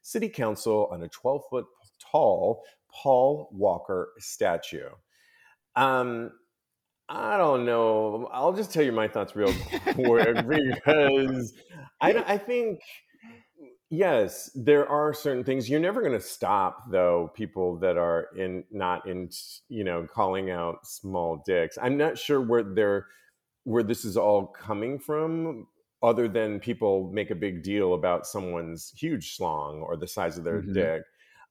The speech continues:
Speaker 1: Um, I can tell you I was out with two girlfriends the other day, and boy, did I have fun talking. And this came up. And it's always fun with your girlfriends <laughs> to talk about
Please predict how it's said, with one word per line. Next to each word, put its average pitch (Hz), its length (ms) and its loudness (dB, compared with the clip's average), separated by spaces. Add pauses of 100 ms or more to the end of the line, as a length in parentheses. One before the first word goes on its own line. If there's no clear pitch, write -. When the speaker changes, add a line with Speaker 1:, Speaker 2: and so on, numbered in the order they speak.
Speaker 1:
Um, 107 300 0
I 110 80 0
can 156 260 0
tell 123 220 4
you 98 140 2
I 92 60 2
was 95 180 0
out 101 200 2
with 90 160 -6
two 110 140 -8
girlfriends 87 560 0
the 87 80 -6
other 82 140 -4
day, 82 220 0
and 82 120 -6
boy, 107 220 2
did 92 120 -6
I 92 140 2
have 92 220 -4
fun 95 240 -4
talking. 92 360 -8
And 98 300 -6
this 131 220 0
came 117 280 -4
up. 107 220 0
And 117 80 0
it's 123 140 -2
always 247 180 0
fun 135 220 -2
with 113 120 -2
your 92 140 -2
girlfriends 104 720 0
<laughs> - 40 -14
to 113 100 -4
talk 107 260 4
about 92 360 2